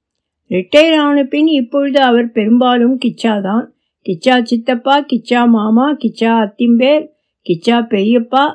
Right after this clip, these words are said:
என்று குடும்பத்தினரால் உறவு முறையையும் சேர்த்து அழைக்கப்படுவார். அவருடைய ஒன்றுவிட்ட அண்ணன் கிருஷ்ணசுவாமியின்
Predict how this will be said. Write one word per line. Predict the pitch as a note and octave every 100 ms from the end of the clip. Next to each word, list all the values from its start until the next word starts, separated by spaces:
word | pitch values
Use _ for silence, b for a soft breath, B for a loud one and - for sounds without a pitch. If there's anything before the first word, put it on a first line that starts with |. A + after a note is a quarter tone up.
| -
என்று | B3 C#4 D#4
குடும்பத்தினரால் | D#4 D#4 F#4+ G4 D#4+ C#4+ B3+ B3 C#4 -
உறவு | C4+ C4+ F4+ F#4+
முறையையும் | D#4 A#3+ A#3 A#3+ B3+ A#3
சேர்த்து | A3+ F3+ F#3 - G#4+ - _ _ _
அழைக்கப்படுவார். | G#3 G#3+ A#3 A3+ G#3+ F#3+ D#3+ D#3 F3 G#3 _ _ _ _ _ _ -
அவருடைய | C#4 D4+ D4 C#4 C4
ஒன்றுவிட்ட | C4 F#4 A4+ F#4+ -
அண்ணன் | B3 B3 C4+ C#4+ C4+
கிருஷ்ணசுவாமியின் | A3+ - D#4+ - C#4 C4 B3 A3+